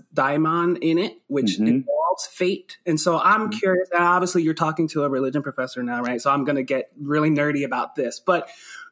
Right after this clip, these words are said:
Speaker 1: what is your relationship? What do you see the gods doing here that is different from mythology, um,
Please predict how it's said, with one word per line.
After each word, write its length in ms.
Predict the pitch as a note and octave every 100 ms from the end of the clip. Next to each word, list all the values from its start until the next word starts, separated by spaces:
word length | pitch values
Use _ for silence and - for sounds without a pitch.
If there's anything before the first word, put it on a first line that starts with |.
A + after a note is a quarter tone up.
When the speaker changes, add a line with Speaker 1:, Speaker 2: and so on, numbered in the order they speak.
| -
Speaker 1:
what 240 | F#3+ C4 D#4+
is 160 | C#4+
your 140 | B3+ B3+
relationship? 640 | A#3+ A#3 A#3 G#3 F#3+ D#3
What 140 | F3+
do 60 | A#3
you 120 | B3
see 180 | A#3+ G#3+
the 140 | F#3+
gods 480 | F3+ F3 E3+ E3+ D#3
doing 340 | D3 E3+ E3 D#3
here 460 | - F3 D#3 D3
that 160 | D3 C#3+
is 120 | B2+
different 480 | - F3 E3+ E3+ -
from 440 | - C#3+ C#3+ B2
mythology, 1120 | C#3+ D3+ E3 E3 D3+ C#3 C#3+ C3+ A#2+ A2 A2+ - _ _ _ _ _ - - B2+
um, 480 | A#2+ A#2+ A#2 A2+